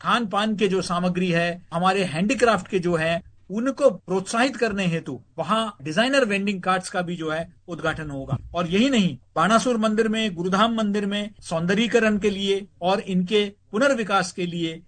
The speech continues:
खासकर जो वहाँ पार्क बने हुए हैं, उसके भी जो है आपने आज उद्घाटन किया। मैं समझता हूँ कि एक ही यात्रा के दौरान कई हजार करोड़ों के प्रोजेक्ट्स को आपने उद्घाटन किया, जिससे वाराणसी के लोगों में उत्साह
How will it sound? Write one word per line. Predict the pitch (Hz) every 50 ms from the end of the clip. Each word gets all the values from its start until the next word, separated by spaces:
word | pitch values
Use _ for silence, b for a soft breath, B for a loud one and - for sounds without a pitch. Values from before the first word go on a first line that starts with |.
| - -
खासकर | - 170 185 180 180 - 214 196 190 180 180 - - -
जो | - 185
वहाँ | 180 175 175 175 175 -
पार्क | 185 190 226 233 214 214
बने | 185 185 180 175
हुए | 170 165 170 170
हैं, | 165 160 160 165 165 - _ _ _ _ -
उसके | 214 208 185 - - 285
भी | 269 262 233
जो | 185 170 165
है | 151 151 160 170 180 - _ -
आपने | 170 165 170 - 175 175 175 170 170 170 - _ _ _ -
आज | 160 165 165 175 180 180
उद्घाटन | 170 147 131 151 156 147 165 156 135
किया। | - - 165 143 113 110 - - - - -
मैं | 165
समझता | 170 - 180 180 175 - 220
हूँ | 202 202 208 208
कि | 185 214 226 226 220 220 - -
एक | - 185 233 277 269 -
ही | - 254 226 190 151 - - - - 143
यात्रा | 160 160 170 - 208 202
के | 202 190 190
दौरान | 170 165 170 175 185 190 190 180 170 -
कई | 254 269 285
हजार | 247 185 - 175 175 208 202 190
करोड़ों | 185 - 185 180 180 180 180 180
के | 180 180 175
प्रोजेक्ट्स | 165 170 170 165 190 185 185 - -
को | - 175
आपने | 180 - 151 156 151 143 160 160 160 156 147 143 - -
उद्घाटन | 156 156 131 135 151 165 165 196 185 180
किया, | 180 196 196 202 208 208 - -
जिससे | - 180 175 - - 214 214 214 214 208 - - -
वाराणसी | 139 165 180 185 208 185 - 220 202
के | 175 202 190
लोगों | 175 170 185 185 214 226
में | 220 214 220 220 220 220 b b b
उत्साह | 185 180 - - - 202 196 196 202 202 202 -